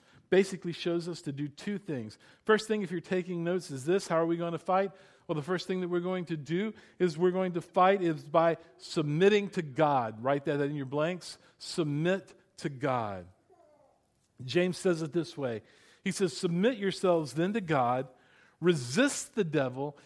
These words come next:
and he will flee from you." How many of you have heard that verse before? Now, if you're like me, you probably have heard that verse,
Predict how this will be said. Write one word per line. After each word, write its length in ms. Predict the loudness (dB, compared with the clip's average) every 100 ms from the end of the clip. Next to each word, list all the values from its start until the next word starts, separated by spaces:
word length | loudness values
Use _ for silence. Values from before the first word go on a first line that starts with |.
| _ -4
and 160 | -4
he 480 | -4 -6 -4 -4 -8 -10
will 420 | -2 0 2 0 -6 _
flee 380 | -16 -4 -4 -4
from 260 | -8 -10
you." 240 | -10 -12 -16 -2
How 100 | 0
many 120 | 2
of 80 | 0
you 80 | -6
have 80 | -4
heard 180 | -4 -2
that 160 | -2
verse 300 | -2 -6 -6
before? 580 | -12 -14 -10 -10 -10 -14 _ _ _ -20 -18 0
Now, 160 | 4 4
if 260 | 2 -2
you're 140 | 0 2
like 240 | 4 2
me, 280 | 0 -2 -2
you 200 | -4 -8
probably 580 | -2 2 2 2 -2 -2
have 120 | -2
heard 260 | -2 0 0
that 160 | 0
verse, 360 | -2 -4 -4